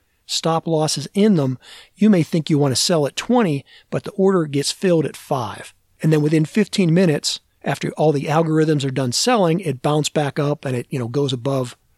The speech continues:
your original twenty sell point. It's just that you got stuck selling at five dollars.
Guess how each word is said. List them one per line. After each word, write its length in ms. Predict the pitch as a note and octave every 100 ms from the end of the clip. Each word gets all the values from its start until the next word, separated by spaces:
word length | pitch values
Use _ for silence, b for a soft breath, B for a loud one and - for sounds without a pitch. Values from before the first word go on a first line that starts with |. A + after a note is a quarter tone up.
| _ _ _
your 160 | - C3+
original 380 | C#3 C#3+ C3+ A2
twenty 340 | - D#3 C#3
sell 320 | - F#3+ F#3+
point. 340 | F3+ C#3+ C3 C3 B B
It's 160 | C3 -
just 240 | E3 D3
that 120 | C#3
you 180 | D3+ G3
got 200 | E3 D3
stuck 300 | - D#3 C3+
selling 340 | - D3 C#3+
at 80 | -
five 300 | - C#3 B2+
dollars. 460 | A#2 G2 G2+ -